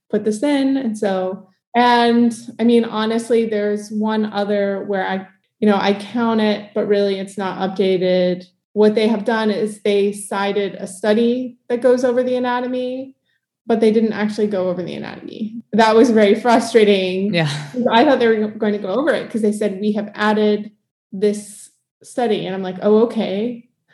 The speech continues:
Speaker 1: That means you're gonna talk about it?"
Speaker 2: They
Speaker 1: But
Speaker 2: kinda half-assed it. <laughs>
Speaker 1: No, um, so not that many have come out with the changes yet. Um, I think, you know, some of my biggest victories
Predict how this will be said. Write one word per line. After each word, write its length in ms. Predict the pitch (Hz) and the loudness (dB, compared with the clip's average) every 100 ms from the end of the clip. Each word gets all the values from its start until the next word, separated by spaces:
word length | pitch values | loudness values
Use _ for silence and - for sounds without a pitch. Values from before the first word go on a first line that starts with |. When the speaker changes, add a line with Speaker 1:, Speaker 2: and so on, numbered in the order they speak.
| _ _ - | _ _ -8
Speaker 1:
That 120 | 190 | 2
means 240 | 208 226 | 6 8
you're 120 | 226 220 | 8 6
gonna 180 | 214 196 | 4 4
talk 260 | 294 254 | 2 2
about 260 | 254 370 381 | 2 4 4
it?" 260 | 415 415 - | 4 2 0
Speaker 2:
They 80 | 185 | -4
Speaker 1:
But 80 | 175 | 0
Speaker 2:
kinda 200 | 175 170 | 2 2
half-assed 600 | 170 165 170 160 160 - | 2 0 0 -2 -4 -8
it. 200 | 170 254 202 - _ _ _ - | -6 -2 -2 -4 _ _ _ -6
<laughs> 500 | 262 262 233 214 202 | -4 -4 -8 -10 -2
Speaker 1:
No, 500 | 220 220 220 226 - | 0 2 0 -2 -4
um, 480 | 220 208 214 - _ _ _ _ _ - 180 | 0 0 0 -4 _ _ _ _ _ -18 -16
so 320 | - 269 247 240 | -4 2 2 2
not 480 | 247 262 269 214 | 2 2 0 -2
that 260 | 240 233 214 | 0 0 0
many 380 | 208 214 226 247 | 0 0 0 -2
have 200 | 233 214 | -4 -6
come 200 | - 214 | -6 -6
out 340 | 185 180 180 | -4 -6 -2
with 220 | 208 202 - | 0 0 -2
the 60 | |
changes 520 | 214 208 190 196 190 190 | -2 -4 -4 -2 -4 -2
yet. 600 | 190 196 226 240 - - _ _ _ _ | 0 2 2 0 -8 -20 _ _ _ _
Um, 580 | 214 202 185 185 190 214 - _ _ _ _ _ | 0 2 0 -4 -6 -10 -14 _ _ _ _ _
I 80 | 254 | 2
think, 320 | 254 220 - | 2 2 -2
you 100 | 226 | 2
know, 120 | 190 | 2
some 240 | 208 269 247 | 2 4 6
of 80 | 233 | 6
my 500 | 208 190 185 190 202 | 6 4 2 0 2
biggest 360 | 214 220 214 | 4 4 2
victories 720 | 226 226 262 240 240 233 - | -4 -4 0 0 0 -2 -8